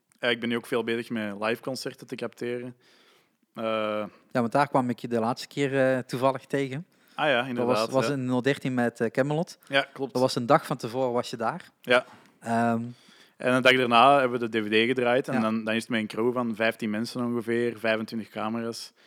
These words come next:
Speaker 1: En dan staat er een grote kraan binnen. En, en dat zijn wel echt leuke, grote projecten waar ik eigenlijk twee à drie maanden aan werk.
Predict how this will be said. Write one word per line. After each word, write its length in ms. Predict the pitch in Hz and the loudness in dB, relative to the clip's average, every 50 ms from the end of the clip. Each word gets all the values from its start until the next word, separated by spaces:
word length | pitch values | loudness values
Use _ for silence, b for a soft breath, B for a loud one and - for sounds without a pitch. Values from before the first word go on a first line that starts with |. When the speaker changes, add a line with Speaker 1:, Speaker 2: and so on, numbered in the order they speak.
| b b b b | b b b b
Speaker 1:
En 60 | b b | b b
dan 120 | - 110 | -10 -10
staat 220 | - - 117 107 104 | -2 -2 -2 -2 -2
er 80 | 110 | -4
een 200 | 113 113 113 110 | -4 -4 -4 -4
grote 240 | 98 110 113 113 - | -4 -4 -4 -6 -6
kraan 360 | - - 113 110 110 113 117 | -6 -4 0 0 0 0 0
binnen. 340 | 113 117 117 117 117 117 113 | 0 0 0 0 -2 -2 -4
En, 180 | 110 107 110 101 | -4 -6 -8 -8
en 160 | - 117 117 | -8 -6 -4
dat 100 | 113 117 | -4 -4
zijn 160 | - - 123 117 | -4 -2 -2 0
wel 240 | 117 113 110 110 113 | 0 0 0 -2 -4
echt 260 | 110 - - - _ _ _ - _ _ _ _ | -6 -10 -14 -20 _ _ _ -20 _ _ _ _
leuke, 500 | - - 123 123 123 135 143 - 135 110 | -18 -10 -4 0 2 2 2 2 0 -4
grote 360 | - - 117 117 139 - - | -4 -2 0 0 0 -2 -4
projecten 420 | - 110 107 110 131 135 - 131 | -6 -4 -2 -2 -2 -4 -6 -8
waar 80 | 117 110 | -6 -6
ik 120 | 110 - | -6 -4
eigenlijk 460 | 113 110 107 107 107 107 101 - - b b b b b b b b b b _ _ | -4 -4 -2 -2 -4 -6 -8 -12 -18 b b b b b b b b b b _ _
twee 300 | - 120 123 123 127 127 | -6 -2 0 2 2 2
à 60 | 117 | 2
drie 280 | 113 110 117 123 120 120 | 0 -2 -2 -2 -2 -2
maanden 360 | 117 113 117 117 113 - 113 | -2 -2 -2 -4 -4 -6 -8
aan 80 | 104 | -6
werk. 440 | 98 104 113 135 135 - - - - | -6 -6 -6 -6 -8 -12 -16 -20 -20